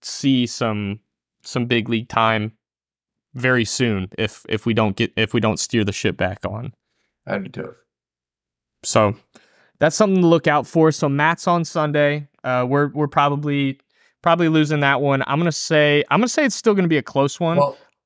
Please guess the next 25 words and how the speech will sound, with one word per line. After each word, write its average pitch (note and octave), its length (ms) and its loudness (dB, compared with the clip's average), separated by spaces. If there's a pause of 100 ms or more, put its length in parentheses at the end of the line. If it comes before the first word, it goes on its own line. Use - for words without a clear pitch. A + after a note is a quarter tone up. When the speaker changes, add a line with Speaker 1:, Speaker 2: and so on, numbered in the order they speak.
(100)
Speaker 2:
also C#3 440 0
tonight, B2+ 640 -2 (520)
if A2+ 120 -12
they B2 120 -2
win C#3 400 -2
the C3 160 2
opener, A#2+ 340 -2
that'll A2+ 240 -2
be A#2+ 80 2
their A2 160 -4
first B2 480 -2
opener. A2 340 -8
They A2 140 -8
Speaker 1:
Oh, C3 240 4
yeah, C3 320 4
true. C#3 520 2
Speaker 2:
They're A#2+ 280 -2
zero C#3 540 0
and A#2 460 -4 (760)
nine A#2+ 360 -2
or A#2 100 -2
ten. B2+ 480 -2 (440)
Speaker 1:
That's - 280 0
Speaker 2:
Opening, B2 160 2
Speaker 1:
true. C3+ 260 0